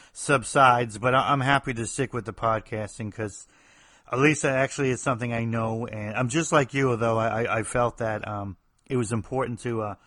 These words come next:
you know, t-, to take a, a, a, a grip on the steering wheel and just simply do it the way you wanted to do it. Because,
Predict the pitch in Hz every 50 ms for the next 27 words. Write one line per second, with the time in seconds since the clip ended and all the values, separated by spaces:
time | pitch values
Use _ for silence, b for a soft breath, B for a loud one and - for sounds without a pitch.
0 | b b b b b b b b b - 135 127 127 95 - - - 143 - -
1 | - 117 104 - 139 139 123 - 131 123 120 113 104 117 113 101 73 113 104 101
2 | - - 104 101 - 117 120 92 117 135 143 - 139 131 123 113 - - - 160
3 | 160 147 131 113 113 113 113 113 117 - 113 110 104 101 113 110 - - 139 120
4 | - 123 110 101 120 120 117 110 - 117 113 117 113 110 110 113 117 113 104 104
5 | 104 101 117 110 110 104 - 107 - - 117 110 98 -